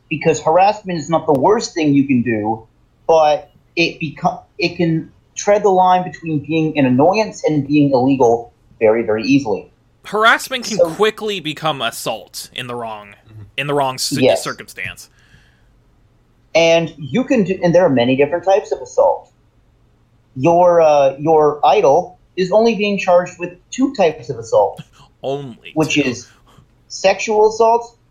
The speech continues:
Speaker 1: and battery, A K A physical assault.
Speaker 2: The worst kinds.
Speaker 1: Yes. You are doing what is known as verbal assault or verbal harassment to these in-, to these innocent people.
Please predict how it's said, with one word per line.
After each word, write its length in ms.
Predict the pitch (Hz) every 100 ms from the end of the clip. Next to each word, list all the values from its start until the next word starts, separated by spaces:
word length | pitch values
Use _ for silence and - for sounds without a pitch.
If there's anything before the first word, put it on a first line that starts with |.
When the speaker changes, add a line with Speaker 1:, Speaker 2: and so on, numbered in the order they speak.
| _ _ _ -
Speaker 1:
and 300 | 170 175 147
battery, 640 | 170 165 131 113 123 123
A 120 | 131 135
K 180 | 131
A 220 | 220 226 -
physical 500 | 202 165 - 104 -
assault. 340 | - - -
Speaker 2:
The 120 | 175
worst 480 | 196 180 233 233 -
kinds. 800 | - 180 185 123 123 127 - 160 _ - _ _ _ - - -
Speaker 1:
Yes. 580 | - 180 107 - - - _ _ _ _ _ _ _ _ _ _ _ _ _
You 260 | 139 220 294
are 120 | 220
doing 320 | 147 143 156
what 140 | 160 165
is 140 | 170
known 260 | 143 139 135
as 160 | 143
verbal 500 | 139 208 269 226 170
assault 540 | 143 - 131 117 - -
or 200 | 170 175
verbal 360 | 143 139 135 143
harassment 720 | 151 165 160 156 127 107 - _
to 180 | - 139
these 340 | 131 135 113 -
in-, 220 | 160 160 - -
to 60 |
these 200 | 151 147 -
innocent 380 | 127 123 135
people. 500 | 131 147 117 98 -